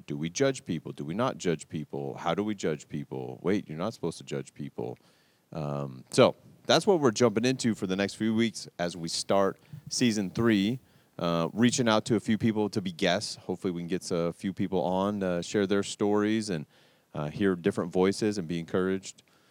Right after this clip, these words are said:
Um, I reached out to one person yesterday. I, I, they haven't responded yet, but I really do hope they respond. It would be a, a fabulous guest. So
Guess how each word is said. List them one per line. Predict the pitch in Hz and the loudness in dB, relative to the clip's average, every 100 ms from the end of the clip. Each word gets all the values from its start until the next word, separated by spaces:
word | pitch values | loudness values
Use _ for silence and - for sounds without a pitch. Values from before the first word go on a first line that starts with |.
| _ - | _ -12
Um, | 76 76 73 76 | -8 -6 -6 -2
I | 95 | 2
reached | 113 107 | 2 4
out | 110 | 4
to | 98 | 4
one | 92 92 | 0 0
person | 101 87 85 | 0 0 0
yesterday. | 87 101 - 95 92 - | 2 2 2 0 0 0
I, | 98 - | -4 -4
I, | 90 - | -6 -6
they | - 104 | 0 2
haven't | 113 | 2
responded | 95 - 87 90 104 | -2 -2 0 0 -2
yet, | 117 73 | -2 -2
but | |
I | 78 | -4
really | 87 90 | -2 -2
do | 85 85 82 | -2 -2 -2
hope | 80 | -2
they | 76 | -4
respond. | 73 - 76 71 | -6 -8 -6 -6
It | 73 | -6
would | 73 | -6
be | 73 | -4
a, | 71 - | -4 -6
a | |
fabulous | - 76 73 73 69 | -4 -2 -2 -4 -6
guest. | - 69 - - | -6 -8 -8 -10
So | 65 | -10